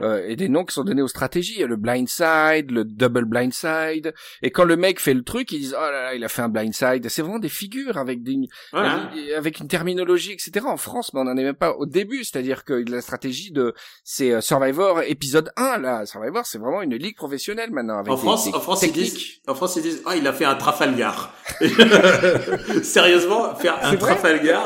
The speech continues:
Speaker 1: D'accord.
Speaker 2: c'est, c'est un nom commun pour dire, « Oh là là, il a trompé des gens. » <laughs>
Speaker 1: C'est mignon. Ça, je vais regarder, du coup, tiens.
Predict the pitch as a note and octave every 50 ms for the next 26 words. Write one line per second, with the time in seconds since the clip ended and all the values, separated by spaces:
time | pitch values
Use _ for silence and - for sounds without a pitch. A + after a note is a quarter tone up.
0 | - - - G3 F#3 - - - - - D#3+ F3 F3+ E3+ E3 D#3+ D#3+ D3 C#3 C#3
1 | C#3 C3+ D3 F3 F#3 F#3 F#3+ E3+ D3+ D#3 F3+ F#3 F#3 E3+ C#3+ C#3 C3 D3+ F3 F3
2 | F3 - - E3+ - C#3+ E3 D#3+ D#3 C#3+ D3+ D#3+ - - D#3+ C3+ C3+ C3+ C3+ C3+
3 | C3+ - - - - - _ _ _ - - F#3 F#3 F#3 G3 F3+ - E3 D#3+ C#3+
4 | B2+ A#2 G#2+ G#2+ - - - - - F#3 - A#3+ G#3 A3+ G#3+ - A#3 G#3+ G#3+ G#3
5 | - - F3 E3+ - - G#3 F#3 - - - C#3 C3 C#3+ C#3+ - C#3+ B2 B2 -
6 | - D3+ - - - - A2+ C3 - F#3 D#3 D3+ - F#3 C3+ A2+ A2+ F#3+ - -
7 | _ - - - -